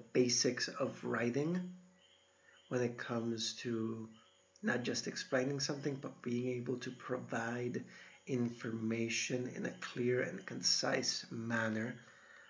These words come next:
Most of you aren't English majors, so you might be thinking this class is gonna be strange. It may be an easy A. It's going to take up a thousand years of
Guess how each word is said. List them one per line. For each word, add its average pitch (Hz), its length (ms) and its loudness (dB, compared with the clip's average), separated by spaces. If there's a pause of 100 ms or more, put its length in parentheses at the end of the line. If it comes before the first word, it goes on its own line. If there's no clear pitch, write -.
(120)
Most 131 400 4
of 135 160 2
you 123 480 4
aren't 123 440 0
English 117 380 0
majors, 120 440 4
so - 100 -2
you 165 440 -2 (400)
might 117 180 -2
be 113 80 0
thinking 113 500 -2
this 117 220 0
class 107 580 -4
is 131 540 -4 (360)
gonna 113 260 -4
be 123 140 -10
strange. 185 920 2
It - 360 -8 (220)
may 139 360 4
be 185 540 6 (140)
an 170 240 2
easy 180 520 4
A. 190 580 2 (180)
It's - 140 -8
going 113 320 -2
to - 100 -8
take - 320 -2
up 123 280 -2 (260)
a 123 80 -2
thousand 127 680 2
years 139 680 2 (340)
of 127 560 2